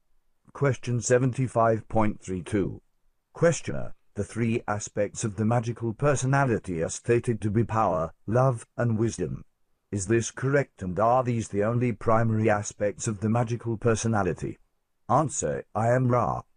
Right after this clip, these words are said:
The three aspects of the magical personality, power, love, and wisdom, are so called in order that attention be paid to each aspect in developing the basic tool of the adept, that is, itself.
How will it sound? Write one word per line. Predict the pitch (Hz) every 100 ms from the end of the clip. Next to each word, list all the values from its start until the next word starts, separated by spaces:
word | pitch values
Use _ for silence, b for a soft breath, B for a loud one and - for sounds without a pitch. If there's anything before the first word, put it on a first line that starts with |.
| _ _ _ -
The | 82
three | 104 110 117 117 -
aspects | 104 - 107 101 - 113
of | 98
the |
magical | 110 120 120 113 117
personality, | 104 113 101 113 101 90 78 90 - _ _
power, | 107 107 82 87 - -
love, | 117 131 117 - _
and | 120 110
wisdom, | 123 127 - 80 87 _ _
are | 107
so | - 104
called | - 117 110 107 110
in | 123
order | 120 113
that | 107 113
attention | 110 127 131 - 123 110
be | 123
paid | - 127 117
to | - 117
each | 107 110
aspect | 117 117 - 104 -
in | 107 101
developing | 92 98 120 117 127 127
the |
basic | 123 113 113 123 -
tool | - 135 151
of | 123
the | 135
adept, | 139 127 151 143 - - _ -
that | 110 110
is, | 87 76 - _
itself. | 104 104 - 71 62